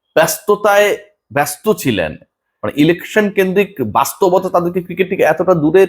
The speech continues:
ঠেলে রেখেছে যে নাইম শেখ বাংলাদেশ দলের ব্যাকআপ ওপেনার, ষোলো সদস্যের স্কোয়াডে, তিনি কেবল দলের সাথে যোগ দেবেন। তো এখন প্রথম দুয়ে যদি আপনি পরিবর্তনের চিন্তাও করেন, প্রথমত বাংলাদেশ দল প-, প্রথম দুয়ে চিন্তা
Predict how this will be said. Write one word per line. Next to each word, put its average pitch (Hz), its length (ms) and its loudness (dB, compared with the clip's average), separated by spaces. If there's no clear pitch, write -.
ঠেলে 170 300 2
রেখেছে 170 320 0
যে 135 60 2
নাইম 180 200 2
শেখ 104 180 -2
বাংলাদেশ 151 480 2
দলের 190 260 4
ব্যাকআপ 226 300 0
ওপেনার, 135 380 0
ষোলো 139 260 0
সদস্যের 143 360 -4
স্কোয়াডে, 160 280 -2
তিনি 185 140 -4
কেবল 180 220 4
দলের 123 200 2
সাথে 120 240 -6
যোগ 107 120 -2
দেবেন। 78 180 -14
তো - 60 4
এখন 254 200 2
প্রথম 233 260 2
দুয়ে 254 180 0
যদি 220 160 -14
আপনি 240 200 -4
পরিবর্তনের 233 560 -2
চিন্তাও 247 360 2
করেন, 107 240 2
প্রথমত 220 280 -10
বাংলাদেশ 156 380 -4
দল 196 160 -2
প-, 135 220 -8
প্রথম 151 300 -4
দুয়ে 175 140 4
চিন্তা 131 260 0